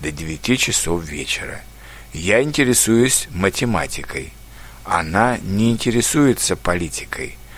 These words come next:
Мы моемся тёплой водой. Он боится собак. А чего вы боитесь? Жаль, что лето кончается. Я думаю, что ты в этом ошибаешься.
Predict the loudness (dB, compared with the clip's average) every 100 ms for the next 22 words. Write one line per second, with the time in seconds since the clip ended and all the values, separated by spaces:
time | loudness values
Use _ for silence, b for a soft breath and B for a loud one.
0 | B B -4 2 4 2 -2 4 6 6
1 | 6 2 4 2 0 -2 -2 0 0 2
2 | 2 0 -4 -8 -8 -16 -18 B B B
3 | B 4 6 6 2 4 2 2 0 0
4 | 2 0 0 -4 -4 -14 -14 -20 B B
5 | B B -8 -2 0 2 2 6 6 8
6 | 4 2 2 2 2 -2 -4 -8 -8 -8
7 | -8 -12 -18 B B B -6 2 4 4
8 | 2 -10 -12 -10 -6 -4 0 0 2 -2
9 | -2 -2 -2 -4 -4 -8 -8 -8 -8 -12
10 | -18 -20 B B B B 2 2 4 4
11 | 6 2 -2 -8 -4 -4 0 0 4 4
12 | 4 0 0 0 2 0 4 4 4 0
13 | -4 -4 -8